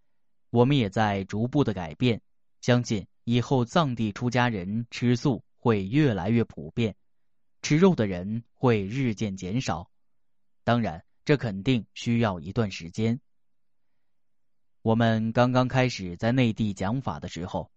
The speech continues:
居士当中也有很多人在拍蚊子、杀蟑螂等等，但是现在几乎看不到了，这是一个很好的进步。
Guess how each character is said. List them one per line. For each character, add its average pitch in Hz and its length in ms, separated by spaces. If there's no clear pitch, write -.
居 180 180
士 151 160
当 120 200
中 131 320
也 110 120
有 131 120
很 92 240
多 123 160
人 104 360
在 107 180
拍 117 240
蚊 92 300
子、 120 240
杀 113 260
蟑 131 240
螂 107 220
等 107 180
等， 101 180
但 117 160
是 101 120
现 113 220
在 110 300
几 120 180
乎 113 220
看 110 240
不 92 120
到 117 260
了， 60 160
这 131 160
是 117 140
一 101 160
个 101 280
很 123 380
好 107 240
的 190 100
进 113 240
步。 92 220